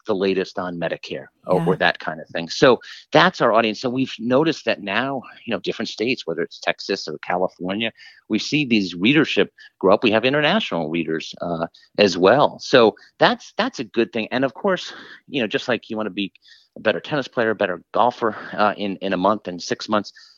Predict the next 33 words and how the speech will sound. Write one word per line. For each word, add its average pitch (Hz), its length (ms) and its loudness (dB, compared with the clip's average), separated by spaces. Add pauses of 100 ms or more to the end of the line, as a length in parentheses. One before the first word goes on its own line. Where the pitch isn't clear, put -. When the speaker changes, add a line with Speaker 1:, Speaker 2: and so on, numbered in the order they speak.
(140)
Speaker 1:
you 175 60 -4
know, 156 80 4
we 139 100 2
wanna 156 240 4
be 151 160 2
better, - 460 2
and 101 80 -2
we, 98 100 0
you 101 160 -4
know, 90 180 2
we 92 140 -4
wanna 104 220 0
strive 107 400 4
to - 60 -16
be 104 100 -4
better. 101 200 2
We 131 100 0
wanna 120 180 -2
have 123 160 -4
a 73 100 -10
larger 120 380 4
audience. 85 420 0
We 101 80 -4
wanna 110 220 -2
have, 101 200 0 (280)
without 123 260 6
being 135 200 -4
clickbaity, 143 580 -2 (320)
but 98 160 -2
we 113 100 -4
wanna 110 240 -2
have 101 520 -2
people 101 460 -2